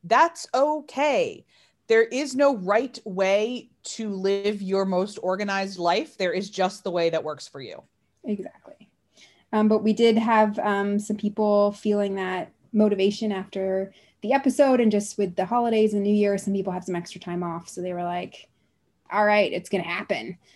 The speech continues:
Speaker 2: Um, we had some, we had several fridges get cleaned off, I think, including yours. Is that correct?
Speaker 1: Yes, I was very, the, the top of our refrigerator was where water bottles went to die.
Speaker 2: Mm.
Speaker 1: So it was like a B P A graveyard up there. And,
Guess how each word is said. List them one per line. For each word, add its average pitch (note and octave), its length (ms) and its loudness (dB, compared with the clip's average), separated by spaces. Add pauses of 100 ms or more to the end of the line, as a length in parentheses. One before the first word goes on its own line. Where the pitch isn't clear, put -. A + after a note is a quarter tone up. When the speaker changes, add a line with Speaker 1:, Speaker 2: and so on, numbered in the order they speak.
(180)
Speaker 2:
Um, F#3 280 -2
we F#3+ 80 -2
had F#3+ 240 -4
some, F#3 340 -4
we G#3 80 0
had A#3 160 4
several C4 320 6
fridges F3+ 380 0
get - 160 -6
cleaned F3 240 -2
off, D#3+ 200 -2
I E3 80 -4
think, A#3 280 0
including G#3+ 500 2
yours. G3+ 460 -2
Is C4 140 -8
that C#4 140 -6 (240)
correct? D#4+ 360 -8
Speaker 1:
Yes, G#3 400 -2
I G#3+ 100 -2
was G#3+ 140 0
very, G#3 220 2 (220)
the, G#3 360 0
the G3 180 4
top C#4 300 0
of A3 160 -2
our G3 180 2
refrigerator D#4+ 640 0
was G#3+ 180 0
where F#3 220 2
water E3+ 260 2
bottles A#3+ 320 0
went C#4 200 -6
to D4 40 -8
die. C#4+ 320 -4 (320)
Speaker 2:
Mm. F#3+ 720 -2
Speaker 1:
So F#3+ 360 -4 (160)
it G#3 120 -10
was G3+ 140 -12
like G#3 200 -2
a F#3 200 2
B F#3 220 -6
P F#3 220 -2
A F3+ 100 0
graveyard G3 760 -2
up B3 180 -2
there. D4 640 -4
And, F3+ 500 -4